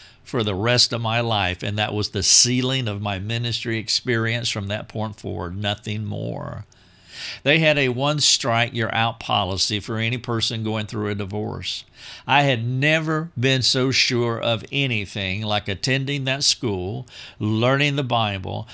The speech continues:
becoming a pastor. And all of that ended at five oh five P M,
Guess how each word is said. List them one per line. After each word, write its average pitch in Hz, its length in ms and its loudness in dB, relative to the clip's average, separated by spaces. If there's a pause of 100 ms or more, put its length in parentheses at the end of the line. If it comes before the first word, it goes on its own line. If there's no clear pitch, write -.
(100)
becoming 127 540 0
a 127 40 -2
pastor. 92 920 -4 (1040)
And 123 140 2
all 120 180 6
of 120 120 2
that 117 200 4
ended 117 380 0
at 98 100 -4
five 110 320 0
oh 113 120 -2
five 110 360 -2
P 123 260 -4
M, 95 460 -4